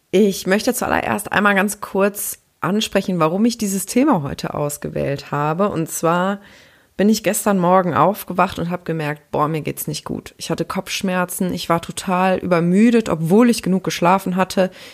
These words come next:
Irgendwie tat mir alles weh und ich habe gemerkt, boah, wenn ich ehrlich bin,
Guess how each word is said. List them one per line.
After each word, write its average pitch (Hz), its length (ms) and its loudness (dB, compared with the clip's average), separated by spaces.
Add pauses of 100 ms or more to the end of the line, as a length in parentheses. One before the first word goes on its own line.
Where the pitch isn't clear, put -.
Irgendwie 190 340 -2
tat 185 320 0
mir 175 120 0
alles 160 300 -2
weh 180 120 2
und 175 120 0
ich - 80 -6
habe - 120 -4
gemerkt, 165 420 0
boah, 151 120 2
wenn 151 100 0
ich - 160 -8
ehrlich 190 320 0
bin, 185 300 0